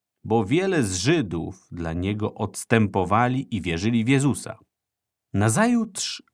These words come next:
lud wielki, który był przyszedł na święto, usłyszawszy, iż Jezus idzie do Jeruzalemu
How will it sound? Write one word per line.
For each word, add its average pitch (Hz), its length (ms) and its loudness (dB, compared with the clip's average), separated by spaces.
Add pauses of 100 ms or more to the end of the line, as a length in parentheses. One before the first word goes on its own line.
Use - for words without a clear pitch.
lud 131 360 2
wielki, 117 520 4
który 120 220 2
był 120 180 4
przyszedł 160 540 0
na 107 140 4
święto, 110 800 -2
usłyszawszy, 139 640 0
iż 180 320 -4
Jezus 123 680 4
idzie 117 220 0
do 110 80 0
Jeruzalemu 110 840 2